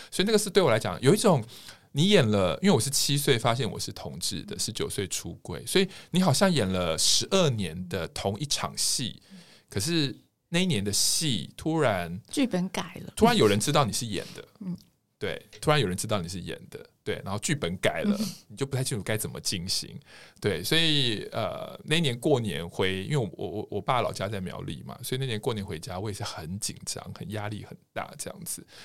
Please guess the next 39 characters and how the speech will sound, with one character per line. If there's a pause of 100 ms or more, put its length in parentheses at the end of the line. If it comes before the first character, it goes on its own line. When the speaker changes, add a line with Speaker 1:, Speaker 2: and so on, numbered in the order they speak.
(100)
Speaker 1:
对，
所
以
这
是
为
什
么
想，
这
次
想
做
这
一
集
的
原
因，
这
样
子， (160)
对
不
对？ (920)
啊， (100)
好
险，
红
包
还
是
有
拿
到， (800)
<laughs>
对，
就
是